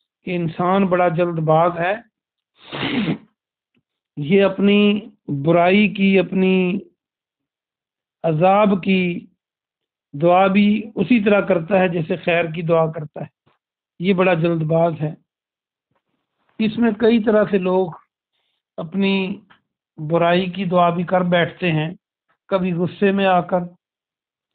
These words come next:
कभी हालात से तंग होकर, कभी किसी के जुल्म की वजह से, और कभी कुफारे मक्का की तरह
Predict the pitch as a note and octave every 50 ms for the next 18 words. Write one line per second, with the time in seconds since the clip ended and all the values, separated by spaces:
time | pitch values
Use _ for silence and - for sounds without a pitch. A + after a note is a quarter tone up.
0 | _ _ _ _ - F3+ F3+ F3+ F#3 D#3+ D#3 D3 C#3+ D3 D3 D#3+ D#3 - - -
1 | F#3 F3 F#3+ F3+ F#3 F#3 F#3 F3+ F3 D#3+ E3 F3 E3 E3 F3+ - _ _ _ _
2 | _ _ _ _ _ _ _ _ _ _ _ _ _ _ _ _ _ _ _ -
3 | G3 F#3 F3+ F#3 G3 G3 G3 G3 F#3 F#3 - F#3+ C#3+ D#3 F#3+ F3+ E3 F#3+ E3+ D3+
4 | D#3 F3 F#3 G#3 A3 A3 G#3+ G#3+ G#3+ G#3+ G#3+ - - _ _ _ _ _ _ _
5 | _ _ _ _ _ _ _ - G3 F#3+ F#3 F#3+ F3+ F#3+ F3+ - - - D3+ D#3+
6 | - _ _ _ _ _ _ _ _ _ _ _ _ _ _ _ _ _ _ _
7 | _ _ _ _ _ _ _ _ _ _ - F3 F3 F3 F3 F3 F3 E3+ E3 -
8 | G#2+ - - _ _ _ _ _ _ _ _ _ _ _ _ - A3 G#3+ A3 A3+
9 | A3 G#3+ G#3 G3 G3 - - _ - F#3 - - F#3+ F#3 F3+ F#3+ F#3+ F#3+ F#3 F#3
10 | - G3+ F#3+ F#3 F#3+ G3+ F3+ D#3+ E3+ D#3 D3+ D#3 D#3 G3 G#3